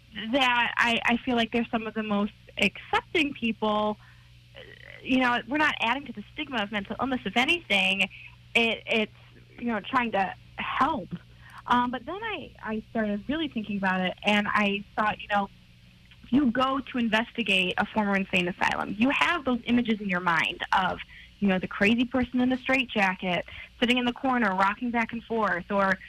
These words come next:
you know, there are some asylums that have haunted houses or paracons, and it kind of does play into the stereotypes when, you know, historically speaking, a lot of people who were in asylums, you know, they weren't crazy. You know, they,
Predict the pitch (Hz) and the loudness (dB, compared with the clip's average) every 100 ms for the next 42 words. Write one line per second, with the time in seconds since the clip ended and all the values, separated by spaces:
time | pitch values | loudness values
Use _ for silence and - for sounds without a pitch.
0 | - - 214 214 214 214 214 220 - 214 | -14 -4 0 0 2 2 2 0 -2 0
1 | 214 214 - 214 196 202 208 214 202 202 | 0 0 -4 0 2 2 0 0 0 2
2 | 220 214 254 233 240 - 294 311 285 214 | 0 2 0 2 2 2 0 0 -2 -2
3 | 170 165 - 208 - 202 151 151 - 180 | -2 -2 -2 -2 0 2 2 0 0 0
4 | 170 180 196 202 - - - 226 240 277 | 2 2 2 2 -2 -14 -2 0 2 2
5 | 262 262 240 226 247 - - 233 214 - | 2 0 2 2 0 -6 -2 0 0 -2
6 | 214 - 202 202 - - 269 294 269 220 | -8 -8 -6 -6 -6 -2 2 4 2 0
7 | 180 - 190 220 - - - - - 202 | -4 -4 -4 -4 -12 -20 -20 -20 -10 0
8 | 226 220 214 208 226 208 233 226 - 285 | 2 2 2 0 2 2 2 0 0 0
9 | 269 247 214 - 453 302 233 220 226 233 | 0 -2 -4 -2 0 2 2 2 0 0
10 | 247 220 226 214 190 - 240 214 294 311 | -4 -4 -4 -4 -4 -2 -2 0 2 2
11 | 240 202 202 - - - - - - 240 | 2 2 0 -4 -12 -20 -20 -20 -2 2
12 | 226 220 214 240 247 311 277 - 190 180 | 4 2 2 2 2 -2 -2 -6 -4 -4
13 | 180 226 262 254 226 233 226 220 208 | -2 0 2 2 2 2 2 2 -2